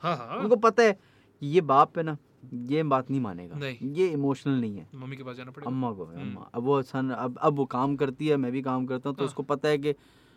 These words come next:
Speaker 2: मैंने माँ से किस तरह बात करनी है ताकि मुझे टॉय मिल जाए। बाप को तो मैं, इसको मैं break नहीं कर पा रहा
Speaker 1: नहीं।
Speaker 2: कि ये किस तरह हो।
Speaker 1: हाँ।
Speaker 2: ये तो बैठा रहता है अपने
Speaker 1: हाँ।
Speaker 2: काम पे, मैं रोता रहा हूँ, गिर
Speaker 1: हाँ।
Speaker 2: जाऊँ,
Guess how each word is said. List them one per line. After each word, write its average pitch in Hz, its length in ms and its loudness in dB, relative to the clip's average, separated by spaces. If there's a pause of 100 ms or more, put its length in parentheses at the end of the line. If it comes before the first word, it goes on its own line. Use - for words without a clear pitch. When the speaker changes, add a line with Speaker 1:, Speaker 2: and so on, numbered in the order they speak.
(360)
Speaker 2:
मैंने 117 260 0
माँ 110 280 -2
से 135 140 0
किस 117 160 -10
तरह 123 140 0
बात 120 240 0
करनी 127 240 0
है 143 140 -2 (260)
ताकि 104 200 -6
मुझे 113 180 -6
टॉय 107 280 -2
मिल 156 200 -2
जाए। 135 200 -2 (540)
बाप 131 420 2
को 156 120 -2
तो 147 120 -2
मैं, 131 180 0 (540)
इसको - 680 4
मैं 165 240 2
break 139 300 8
नहीं 143 120 4
कर 127 160 4
पा 113 200 0
रहा 139 100 4
Speaker 1:
नहीं। 135 100 -2
Speaker 2:
कि 131 60 -4
ये 151 240 2
किस - 340 -6
तरह 135 140 0
हो। 117 180 -2
Speaker 1:
हाँ। 147 180 2
Speaker 2:
ये 170 420 0
तो 160 280 0
बैठा 135 360 2
रहता 143 260 2
है 165 60 4
अपने 147 180 -2
Speaker 1:
हाँ। 135 100 -4
Speaker 2:
काम 143 260 2
पे, 156 180 6
मैं 151 140 2
रोता 139 360 4
रहा 151 120 4
हूँ, 151 100 0
गिर 151 140 2
Speaker 1:
हाँ। 147 80 -2
Speaker 2:
जाऊँ, 156 200 0